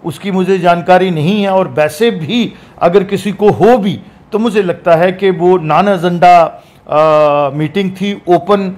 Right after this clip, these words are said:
platform दिया और जिस तरह से तमाम, आ, जो political, आ, राजनीतिक पार्टी हैं, खास खसूसन तौर पर जो regional पार्टियां हैं, आ, mainstream पार्टियां हैं, उन्होंने उसको जिस तरह से, आ,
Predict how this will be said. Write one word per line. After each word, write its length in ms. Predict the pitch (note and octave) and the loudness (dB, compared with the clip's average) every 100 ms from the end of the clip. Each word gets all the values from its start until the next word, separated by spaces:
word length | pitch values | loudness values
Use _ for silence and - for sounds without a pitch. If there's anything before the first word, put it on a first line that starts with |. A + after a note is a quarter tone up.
| - _ | -14 _
platform 560 | F3 F3+ F3+ F#3 F#3 F#3 | -2 0 0 -2 0 0
दिया 340 | D#3 F#3+ G3 | 0 2 2
और 280 | D#3 D3 D#3 | 2 -2 -4
जिस 220 | C#3+ F3+ | -4 -6
तरह 200 | G3+ G3+ G3+ | -2 0 -2
से 360 | G3 F3+ D#3 - - _ - | -2 -4 -4 -12 -20 _ -2
तमाम, 640 | D#3+ F3 G#3 A3 G#3 F#3+ | 2 4 4 2 -4 -4
आ, 280 | F3+ E3+ D#3+ | -4 -4 -4
जो 140 | D#3 D#3+ | -6 -8
political, 760 | E3 D#3+ G3 G3 F3+ F3 D#3 | -8 -8 -6 0 0 0 -2
आ, 200 | C#3 C#3 | -2 0
राजनीतिक 560 | D3 E3 E3+ E3+ F#3 - | 2 2 -2 -6 -6 0
पार्टी 320 | D#3 D3+ E3+ | 0 0 -6
हैं, 160 | E3+ | -6
खास 320 | E3+ F#3 G3 - | 0 0 0 -8
खसूसन 460 | G3+ B3+ A#3+ A#3 G#3 | -8 -6 -6 -4 -4
तौर 220 | F3+ D3+ | -2 -2
पर 220 | - C3+ _ _ - - - - - - C3 | -6 -20 _ _ -20 -20 -20 -20 -20 -20 -4
जो 200 | G#3 G#3+ | 2 2
regional 400 | G3+ F#3 B3+ A#3 | 2 2 0 2
पार्टियां 480 | F#3+ E3+ C#3 C#3 | 0 0 -2 -12
हैं, 160 | A#2 G#2 _ _ _ _ _ _ - | -12 -16 _ _ _ _ _ _ -8
आ, 720 | C3 C3 B2+ B2+ A#2 A#2 A#2 | -2 0 0 0 -2 -2 -2
mainstream 600 | B2+ F3 G#3+ G#3+ G#3 F#3+ | 0 0 0 -2 -6 -2
पार्टियां 440 | F3+ D#3 D3+ D3 C#3 | 2 0 0 -8 -4
हैं, 280 | G#3 A3+ - - A3 | -6 -8 -20 -8 -2
उन्होंने 320 | B3 C4+ B3 | -2 0 0
उसको 320 | F#3+ - F#3+ | -2 -2 -4
जिस 220 | D#3 - | -4 -2
तरह 220 | E3+ G3 | 0 2
से, 440 | G3 F#3+ F3 D3+ D3+ - _ - | 0 -2 -2 -2 -8 -20 _ -4
आ, 260 | C#3+ C#3 | 2 2